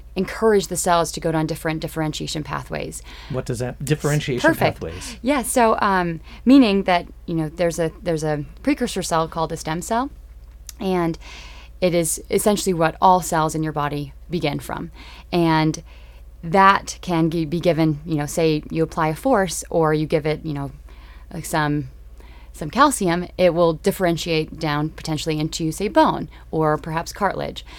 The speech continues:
Speaker 1: And so we really, um, with the Bryant group, they've, they've really honed this process, but what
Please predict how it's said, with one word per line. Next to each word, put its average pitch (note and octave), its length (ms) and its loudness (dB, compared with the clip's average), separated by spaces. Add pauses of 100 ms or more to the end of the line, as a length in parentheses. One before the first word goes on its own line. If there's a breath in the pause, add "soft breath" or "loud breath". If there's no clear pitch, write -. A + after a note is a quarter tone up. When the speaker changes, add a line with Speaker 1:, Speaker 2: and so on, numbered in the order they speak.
(240 loud breath)
Speaker 1:
And F3+ 160 0
so F#3 100 -2
we G#3+ 240 2
really, G3+ 480 0
um, D#3 320 -4
with E3+ 140 -4
the F#3+ 80 0
Bryant G3+ 320 0
group, D#3+ 260 -2
they've, D#3+ 400 -2
they've D#3 260 -6 (360)
really F#3 260 0
honed F3 320 0
this E3 140 0
process, F3 400 -4
but - 160 -4
what E3+ 180 -2